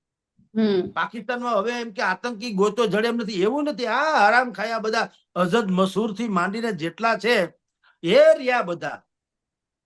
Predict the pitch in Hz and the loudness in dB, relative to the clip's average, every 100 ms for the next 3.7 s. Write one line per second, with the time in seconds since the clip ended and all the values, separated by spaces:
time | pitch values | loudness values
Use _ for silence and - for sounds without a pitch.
0 | - 196 233 202 190 202 170 180 170 165 | -2 -2 0 0 2 4 2 0 -2 -2
1 | 165 131 - _ _ _ - 220 277 180 | -6 -6 -10 _ _ _ -8 2 4 4
2 | 196 285 311 285 269 240 247 247 226 208 | 4 4 6 4 2 0 2 4 2 0
3 | 214 208 196 170 175 180 139 | 0 0 0 -2 0 -2 -4